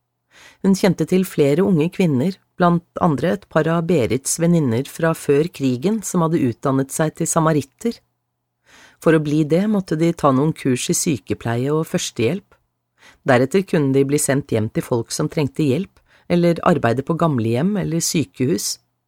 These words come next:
"Vi skal nok klare å ta oss av henne selv", sa moren. Syversen skulle til å si noe, men doktoren avbrøt ham.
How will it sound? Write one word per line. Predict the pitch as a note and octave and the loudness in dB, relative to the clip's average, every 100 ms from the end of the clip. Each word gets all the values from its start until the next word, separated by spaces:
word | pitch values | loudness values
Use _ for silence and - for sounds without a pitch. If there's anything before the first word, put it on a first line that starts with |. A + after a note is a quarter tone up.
| _ _ _ _ _ _ _ _ _ _ F#3 | _ _ _ _ _ _ _ _ _ _ -4
"Vi | |
skal | - D#3 D3+ | 0 2 2
nok | F3+ | 0
klare | - D#3+ C#3 | 2 2 4
å | D#3 | 0
ta | E3 E3+ A#2+ | 0 0 2
oss | A#2 - | 2 0
av | C#3 | 0
henne | C#3+ F3 | 0 0
selv", | - F3+ G3 - | 0 -2 -2 -2
sa | D#3 | 0
moren. | D#3 A#2 A#2+ - _ _ _ _ _ _ _ - | 2 2 0 -6 _ _ _ _ _ _ _ -8
Syversen | - C3 A#2 - D3 D3+ | -2 0 0 -4 -4 -4
skulle | - E3+ | -2 -2
til | - C3+ | 0 0
å | D3+ | -2
si | - A2 | -2 -2
noe, | A2 B2 D#3 | 0 0 0
men | D#3 D3+ D3+ | -2 -2 -2
doktoren | B2+ - - E3+ | -4 -6 -2 0
avbrøt | C3+ G#2+ G#2 A#2+ - | 2 2 0 -4 -2
ham. | E3+ | -4